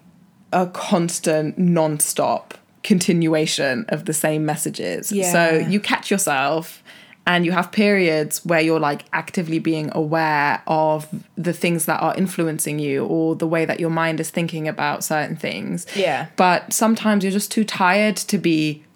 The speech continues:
Speaker 1: aware or mindful or conscious. You know, there are periods of time where you do have to just function on autopilot. Like, that's what it's there for.
Speaker 2: Yeah.
Speaker 1: Right? And when you do function on autopilot,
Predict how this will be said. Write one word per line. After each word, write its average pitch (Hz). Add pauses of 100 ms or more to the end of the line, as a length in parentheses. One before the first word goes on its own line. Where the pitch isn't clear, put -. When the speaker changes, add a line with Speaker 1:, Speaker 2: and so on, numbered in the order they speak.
(520)
Speaker 1:
aware 175
or 175
mindful 156
or 151
conscious. 160
You 160
know, 165
there 170
are 170
periods 185
of 175
time 165
where 170
you 165
do 202
have 185
to -
just 165
function 165
on 156
autopilot. 165 (300)
Like, 170
that's -
what 170
it's 160
there 160
for. 110
Speaker 2:
Yeah. 170 (180)
Speaker 1:
Right? 160
And 175
when 180
you 180
do 190
function 175
on 156
autopilot, 143